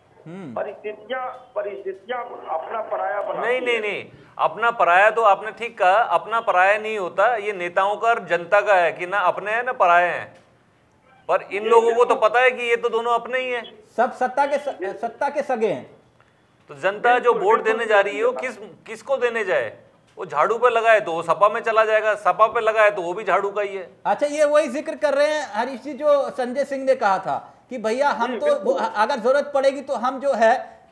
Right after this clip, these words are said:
Speaker 1: सबसे पहले व्यक्ति होंगे जो अखिलेश यादव के साथ
Speaker 2: अखिलेश
Speaker 1: खड़े होंगे।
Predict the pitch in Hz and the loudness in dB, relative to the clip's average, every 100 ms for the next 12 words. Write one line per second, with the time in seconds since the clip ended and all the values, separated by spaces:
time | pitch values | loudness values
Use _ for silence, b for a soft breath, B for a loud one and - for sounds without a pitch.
0 | - 220 - 277 233 269 277 269 277 269 | -2 0 0 2 2 2 2 0 0 0
1 | 262 294 320 - - _ _ 139 240 294 | 0 -2 -4 -8 -20 _ _ 2 6 8
2 | 285 208 - - - - - - 190 226 | 6 0 -10 -18 -20 -20 -20 -6 0 4
3 | 277 277 262 254 254 240 226 - 185 151 | 6 6 4 2 2 2 2 2 0 -2
4 | 131 113 | -4 -12